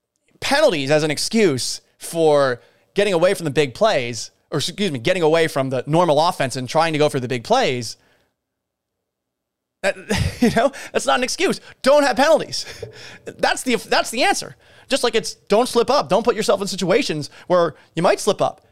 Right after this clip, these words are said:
as an addict. So I hate to make that comparison. I don't really.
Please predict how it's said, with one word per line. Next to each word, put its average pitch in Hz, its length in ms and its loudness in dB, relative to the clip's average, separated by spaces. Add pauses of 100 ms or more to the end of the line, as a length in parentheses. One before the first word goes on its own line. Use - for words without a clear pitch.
(160)
as 156 160 0
an 151 40 2
addict. 127 340 -2 (360)
So 190 320 2
I 175 80 2
hate 226 140 2
to 302 40 -2
make 285 140 2
that 262 100 -2
comparison. 180 600 0
I 131 100 -2
don't 120 160 -4
really. 120 260 -6